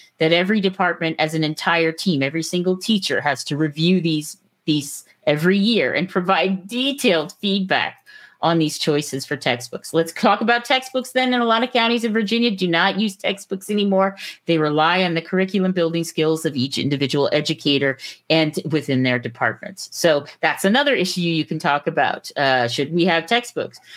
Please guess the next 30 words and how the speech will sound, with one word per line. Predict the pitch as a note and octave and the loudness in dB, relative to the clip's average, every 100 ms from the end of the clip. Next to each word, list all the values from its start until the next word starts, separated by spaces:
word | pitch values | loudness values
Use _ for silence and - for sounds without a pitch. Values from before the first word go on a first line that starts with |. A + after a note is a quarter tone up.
| - | -18
Should | - D#3+ E3 | -4 0 2
we | F#3+ | 2
also | G3 F#3 G3+ A#3 A#3+ A#3 F3+ - | 4 2 0 0 0 -4 -8 -4
continue, | E3+ D#3+ G#3 A3+ B3+ B3+ B3 B3 | -4 -2 0 2 2 2 2 2
uh, | A3 B3+ | 2 2
assigning | C4 B3 C4+ | 2 2 2
homework, | C#4+ C#4 A3 E3 | 2 2 2 0
which | E3+ | -4
a | D3+ | -2
lot | C#3 C#3 D#3 | 0 2 0
of | |
counties | F#3 F#3+ A3 G3+ | 0 0 0 0
do | A3 | 2
not | A3 A3 | 2 0
do | C4 B3 | 0 2
and | D#3 B2+ | 2 0
a | |
lot | B2+ | 0
of | D#3 | -2
schools | - D#3 - | -4 -6 -2
don't? | F#3 D3 - - - | 0 0 -6 -20 -14
So | - A#3 A#3 - | 0 2 2 0
he | G3+ C#4 | -2 0
did | D4 D4+ | 2 2
not | C4+ C#4 A#3 | 4 2 2
need | B3 C#4 C4 - | 0 0 -2 0
to, | B3 A3 F3 | 2 2 0
to | - A#3 A3 G#3 | -2 0 2 2
address | F#3+ F#3+ G3+ A#3 - - | 0 2 0 0 -4 -2
or | G#3 G3+ G3+ | 2 2 2